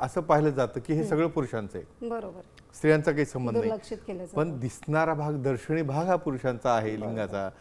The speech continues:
Speaker 1: पण
Speaker 2: बरोबर.
Speaker 1: आतमध्ये असणारा collateral पार्ट जो असतो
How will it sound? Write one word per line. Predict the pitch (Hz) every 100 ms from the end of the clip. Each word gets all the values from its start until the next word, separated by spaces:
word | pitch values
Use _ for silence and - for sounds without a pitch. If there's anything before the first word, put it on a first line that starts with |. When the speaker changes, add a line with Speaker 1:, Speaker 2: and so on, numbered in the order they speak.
| - - 131
Speaker 1:
पण |
Speaker 2:
बरोबर. | 127 -
Speaker 1:
आतमध्ये | 127 - 156 165
असणारा | 156 - 147 139 -
collateral | 131 127 127 160
पार्ट | 160 139 127
जो | 120
असतो | 110 - 110 98